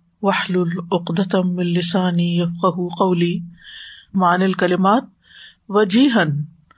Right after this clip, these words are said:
وجیہن کا معنی ہے عظیم القدری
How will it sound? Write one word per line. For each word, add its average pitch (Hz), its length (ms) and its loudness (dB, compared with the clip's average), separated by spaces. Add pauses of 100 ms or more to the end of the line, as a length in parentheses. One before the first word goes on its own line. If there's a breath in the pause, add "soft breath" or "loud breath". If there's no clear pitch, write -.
وجیہن 247 480 2
کا 269 160 2
معنی 226 380 2
ہے 277 180 -2
عظیم 208 500 2
القدری 170 560 0